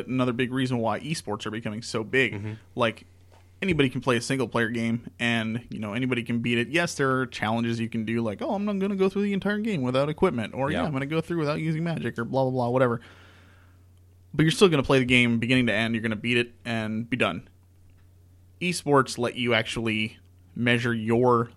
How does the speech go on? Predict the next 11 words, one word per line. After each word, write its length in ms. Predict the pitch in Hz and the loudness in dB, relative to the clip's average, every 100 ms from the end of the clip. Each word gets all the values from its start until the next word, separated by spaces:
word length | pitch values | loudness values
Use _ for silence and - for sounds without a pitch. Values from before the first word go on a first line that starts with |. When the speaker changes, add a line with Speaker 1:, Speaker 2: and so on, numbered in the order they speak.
| - | -4
Speaker 1:
level 360 | 117 110 113 | 0 0 0
of 100 | 101 | -4
skill 380 | - - 110 104 | -6 -4 -2 -2
with 160 | 107 107 | -2 -4
someone 300 | - 101 104 | -4 -4 -4
else's 480 | 95 95 87 95 - - | -6 -6 -6 -6 -8 -6
on 180 | 123 117 | -2 -2
an 80 | 110 | -2
evil, 280 | 117 110 - - | -4 -4 -6 -12
e-, 120 | 110 - | -12 -12
evil, 360 | - 113 139 | -10 -4 -4